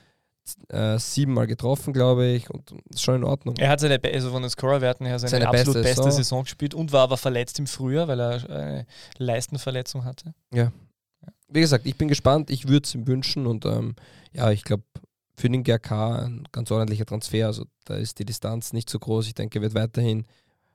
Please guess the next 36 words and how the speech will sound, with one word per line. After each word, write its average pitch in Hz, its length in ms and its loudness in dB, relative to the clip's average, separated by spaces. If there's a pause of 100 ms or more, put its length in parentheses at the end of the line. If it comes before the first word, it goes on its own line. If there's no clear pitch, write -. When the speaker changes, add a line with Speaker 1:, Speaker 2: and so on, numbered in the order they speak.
(140)
Speaker 1:
ähm, 107 260 -2
im 110 160 -4
Bruck - 360 -2
wohnen 113 360 4
oder 113 100 0
in 107 60 -4
Kapfenberg, 110 500 -2
also, 113 140 -10 (680)
oder 113 140 -8
auch 113 120 -6
nicht. 120 260 0
Das - 80 -12
ist 117 60 -6
jetzt - 120 -4
auch 120 80 4
nicht 117 140 0
so 120 80 2
die, 113 160 2 (320)
die 120 60 -2
große 123 240 4
Distanz, 113 380 2
wie 147 100 6
auch 127 60 6
immer. 107 220 0
Man 117 220 -2
wird 131 140 0
sehen, 123 260 -2
aber 110 280 -4 (420)
ich - 100 -20
glaub, 117 180 -2
du 127 120 2
bist - 400 -2 (1200)
eher 113 220 4
voller 104 260 -4
Vorfreude. - 580 -12
Speaker 2:
Ja. - 160 -2